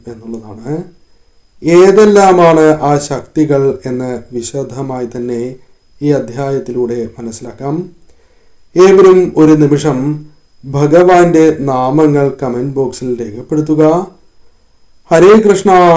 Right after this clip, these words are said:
എന്ന് കമന്റ് ബോക്സിൽ രേഖപ്പെടുത്തുവാൻ ഏവരും ശ്രമിക്കുക.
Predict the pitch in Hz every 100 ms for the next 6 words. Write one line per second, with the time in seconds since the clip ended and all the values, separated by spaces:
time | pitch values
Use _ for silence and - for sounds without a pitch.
0 | 165 - 151 151 151 135 156 151 143 147
1 | 143 135 117 127 113 143 143 131 131 127
2 | 123 117 127 117 113 120 117 - - -
3 | 156 156 170